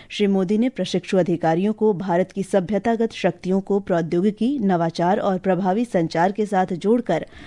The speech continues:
भारत की वैश्विक भागीदारी को मजबूत करने के लिए प्रेरित किया। प्रधानमंत्री ने प्रशिक्षु अधिकारियों से भारत के वैश्विक आर्थिक संबंधों को गति देने में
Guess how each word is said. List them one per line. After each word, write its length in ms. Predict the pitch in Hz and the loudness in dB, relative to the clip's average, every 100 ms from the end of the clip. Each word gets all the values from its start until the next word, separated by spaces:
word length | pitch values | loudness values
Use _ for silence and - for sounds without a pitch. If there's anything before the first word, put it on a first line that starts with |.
| - - | -14 -6
भारत 340 | 220 226 269 | 0 0 0
की 180 | - 277 | -2 -2
वैश्विक 480 | 196 185 185 226 226 | 0 0 0 0 0
भागीदारी 560 | 185 170 156 165 165 190 | 0 0 0 2 2 2
को 140 | 190 | 0
मजबूत 460 | 165 165 180 226 240 | 0 0 2 0 2
करने 280 | 190 165 160 | -2 0 0
के 160 | 165 | 0
लिए 160 | 165 190 | 2 2
प्रेरित 380 | 208 185 160 - | 2 0 0 -4
किया। 280 | 170 175 - - - - - - | 0 0 0 -8 -20 -20 -14 -4
प्रधानमंत्री 580 | 220 247 240 254 269 302 | -2 0 0 0 0 0
ने 100 | 320 | 0
प्रशिक्षु 480 | 311 214 214 - 247 | -2 -4 -6 -2 0
अधिकारियों 520 | 202 180 180 170 180 | 2 2 2 2 0
से 200 | 202 214 196 | -2 0 0
भारत 340 | 190 160 170 | 2 0 0
के 80 | - | -2
वैश्विक 460 | 160 170 165 202 - | 0 0 0 -2 0
आर्थिक 360 | 170 165 190 | -2 0 -2
संबंधों 500 | - 170 165 165 208 | 0 0 2 0 0
को 160 | 190 - | 0 0
गति 280 | 170 160 208 | 0 0 0
देने 240 | 190 196 | 2 2
में 200 | 190 196 | 2 0